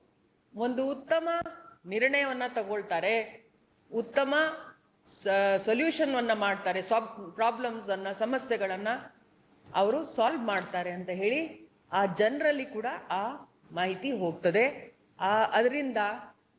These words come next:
ಜನರಲ್ಲಿ ಆಗ್ಲಿ ಅಥವಾ, ಆ, ಈ, ಆ, ಪ್ರತಿನಿಧಿಗಳೇ, ಜನಪ್ರತಿನಿಧಿಗಳಲ್ಲಿ ಆಗ್ಲಿ ಹೆಚ್ಚಿನ ಒಂದು, ಆ, ಕಾನ್ಫಿಡೆನ್ಸ್ ಬರುತ್ತೆ.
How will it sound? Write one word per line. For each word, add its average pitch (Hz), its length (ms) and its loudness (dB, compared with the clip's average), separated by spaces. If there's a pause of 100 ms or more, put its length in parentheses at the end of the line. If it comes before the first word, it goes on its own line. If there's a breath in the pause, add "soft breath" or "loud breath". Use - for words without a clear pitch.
ಜನರಲ್ಲಿ 247 560 2
ಆಗ್ಲಿ 262 420 -2 (260)
ಅಥವಾ, 311 680 -2 (880)
ಆ, 190 300 2
ಈ, - 280 2
ಆ, 202 300 4
ಪ್ರತಿನಿಧಿಗಳೇ, 247 680 0
ಜನಪ್ರತಿನಿಧಿಗಳಲ್ಲಿ 254 1120 0
ಆಗ್ಲಿ 180 380 0 (1300)
ಹೆಚ್ಚಿನ 294 420 2 (720)
ಒಂದು, 269 600 -4 (560)
ಆ, 190 300 4
ಕಾನ್ಫಿಡೆನ್ಸ್ 320 760 0
ಬರುತ್ತೆ. - 560 -2